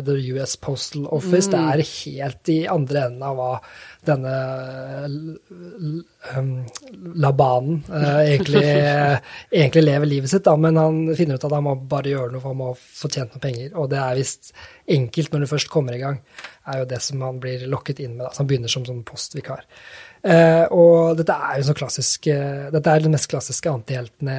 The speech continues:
Speaker 1: heltene jeg finner i mitt, liksom, det jeg har lest selv, for han er, han er en dranker, og han er en gambler, og han er, oppfører seg dritt mot kvinner, og han, eh, surrer bare rundt og bryr seg bare om seg selv, og det er ikke måte på hvor mye innover det han er.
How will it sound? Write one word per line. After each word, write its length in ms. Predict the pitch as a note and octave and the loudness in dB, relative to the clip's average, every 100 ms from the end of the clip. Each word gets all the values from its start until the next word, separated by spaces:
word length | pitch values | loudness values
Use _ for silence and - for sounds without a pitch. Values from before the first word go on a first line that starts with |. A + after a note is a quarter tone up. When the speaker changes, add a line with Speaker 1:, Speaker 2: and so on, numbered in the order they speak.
| C3 C3+ C#3+ | -8 -10 -8
Speaker 1:
heltene 320 | C3+ C3 D#3+ C#3 | -8 -6 -2 -2
jeg 160 | C#3+ C#3 | -2 -4
finner 300 | C#3+ B2 B2+ | -6 -6 -2
i 40 | C#3 | 0
mitt, 180 | C3+ | 0
liksom, 160 | B2+ C3 B2+ B2+ | -4 -6 -6 -8
det 120 | C3 | -8
jeg 40 | |
har 120 | B2 B2+ | -8 -6
lest 200 | C3+ - | -4 6
selv, 200 | G3+ F3 | 6 6
for 120 | D#3 | 0
han 60 | D#3+ B2+ B2+ | 0 -8 -8
er, 80 | C3 - - - - - - | -8 -10 -20 -20 -20 -18 4
han 100 | D#3 | 4
er 80 | C#3 | 6
en 80 | D#3 | 6
dranker, 400 | D3+ - F#3+ G3 | 6 6 6 6
og 80 | |
han 120 | D3 D3 | 4 2
er 80 | C#3 | 0
en 80 | D3 | 0
gambler, 460 | C#3 C3 E3 E3+ | 0 4 6 6
og 80 | E3+ D3 | 6 2
han 140 | D3 | 0
er, 240 | C3 C3 C3+ C#3 D3+ D#3 F3 - - F3 _ - | -2 -6 -8 -8 -8 -8 -12 -20 -18 -18 _ -4
oppfører 300 | D3 D3+ C#3 | -2 2 2
seg 80 | C#3+ | 2
dritt 240 | D3+ - D#3 | 0 0 -2
mot 180 | C3+ - | 0 2
kvinner, 560 | E3 C#3+ D#3 E3 D#3+ | 4 6 8 8 6
og 220 | - D3 C#3 | 4 2 2
han, 240 | C#3 C#3+ C#3+ D3 | 0 -2 -2 -2
eh, 220 | C#3+ C#3+ | -2 -2
surrer 320 | - E3+ C#3+ | 2 4 4
bare 240 | D3 D3 D3 | 2 4 4
rundt 320 | D3+ D#3 - | 4 2 0
og 160 | D#3+ | -2
bryr 160 | C#3+ C#3 | 0 2
seg 160 | D3+ D3 | 2 2
bare 160 | C#3 | 0
om 80 | B2+ | -2
seg 160 | C#3+ - | -2 2
selv, 400 | D3 D3 D3 - | 2 2 -2 -2
og 320 | C#3+ C#3 C3+ C#3+ | -2 0 -2 -4
det 80 | |
er 160 | C3 - | -6 -8
ikke 400 | _ D3+ C#3 C#3 D3 | _ -6 -4 -2 0
måte 240 | C#3 - | -2 -4
på 160 | - C3+ C3+ C3+ C#3 C3+ C3+ | -10 -8 -6 -6 -6 -6 -6
hvor 320 | C3+ C#3 C3 - - - _ _ E3+ | -4 -4 -6 -16 -20 -20 _ _ 2
mye 240 | E3 D#3 - D#3+ | 6 6 2 0
innover 340 | C3 C3 D3 | 0 -2 2
det 60 | D3 | 4
han 80 | E3 | 4
er. 100 | D3+ | 4